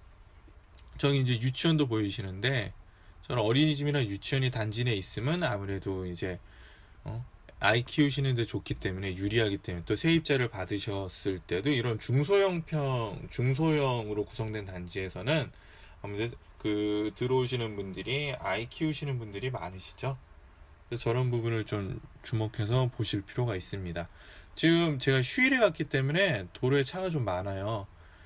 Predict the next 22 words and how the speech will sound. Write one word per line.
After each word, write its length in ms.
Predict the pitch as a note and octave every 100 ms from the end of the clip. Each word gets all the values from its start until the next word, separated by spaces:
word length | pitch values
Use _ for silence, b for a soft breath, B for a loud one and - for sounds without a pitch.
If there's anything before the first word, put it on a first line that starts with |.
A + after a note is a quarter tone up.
| b -
여기가 720 | A2 B2 C3 D#3 D#3+ D3+ - - b -
지하 260 | - D#3+ D#3+
주차장은 560 | C3+ C#3+ C3 C#3 C3+
있는데 460 | G2+ G2 G#2 E3 F#3
세대당 800 | F#3+ G3 F3+ F3+ D#3+ D#3 C#3 B2+
주차 300 | - - B2+
대수가 640 | A2+ - G#2 G2+ C3+ C#3
한 140 | E3+
대가 220 | F#3 F#3 A2
안 80 |
넘습니다. 520 | A2 B2 A#2+ G2 F2+ F2+
영점육 600 | G#2 G#2+ A#2+ F#2+ G2 -
대라서. 720 | B2+ G2+ F#2 A#2 D3 A2 - b b b b b
근데 100 | -
이제 240 | A#2+ B2+ A#2+
휴일이기 500 | - G#3 A3+ A3 F#3+
때문에 300 | D#3+ D3+ D3
이렇고, 420 | G2+ F#2+ - F3
평일에 420 | - B3+ C4+ B3+
갔을 320 | F#3 B2+ A#2 G#2+
때는 340 | G#2 F3+ A3+
상대적으로 800 | - A3+ G#3 E3+ C#3 A#2+ D#3+